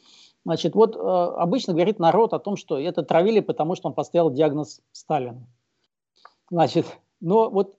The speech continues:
семья Бехтерева, с которой я общался лично, а я общался с несколькими людьми, с несколькими с-, семьями из участников,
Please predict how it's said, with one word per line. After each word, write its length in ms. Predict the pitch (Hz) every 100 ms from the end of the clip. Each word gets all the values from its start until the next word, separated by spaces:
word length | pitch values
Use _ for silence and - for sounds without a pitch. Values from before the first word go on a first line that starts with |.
| _ _
семья 440 | - 175 196 262
Бехтерева, 760 | 175 180 - 165 160 151 151 _
с 60 |
которой 360 | - 156 226 214
я 120 | 190
общался 540 | 196 - 170 156 170
лично, 600 | 165 190 - - 175 170 _
а 80 | 165
я 240 | 175 190
общался 460 | 165 - 180 156 165
с 80 | 185
несколькими 680 | 160 156 151 151 151 151 - 160
людьми, 320 | 160 160 170
с 100 | 165
несколькими 420 | 185 170 - 165 143
с-, 200 | - -
семьями 880 | - 190 160 151 151 151 101 147 151
из 120 | 143
участников, 640 | 151 - 156 - 135 -